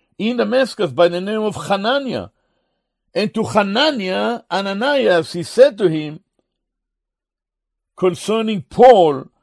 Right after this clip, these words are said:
that he wanted him to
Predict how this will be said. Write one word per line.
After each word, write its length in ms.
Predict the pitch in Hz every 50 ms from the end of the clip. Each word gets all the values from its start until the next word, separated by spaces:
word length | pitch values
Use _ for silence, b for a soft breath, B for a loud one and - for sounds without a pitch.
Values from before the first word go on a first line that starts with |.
| _ _ _ _ _ _ _ _ _ _ _ _ _ _ _ _ _ _ _ _ _ _ _ _ _ _
that 160 | - 185 190
he 120 | 170 202 208
wanted 580 | 196 175 175 214 262 262 254 - - 214 180
him 580 | 160 131 160 226 262 254 247 226 208 202 180 - -
to 580 | - - 202 220 226 226 226 220 220 214 202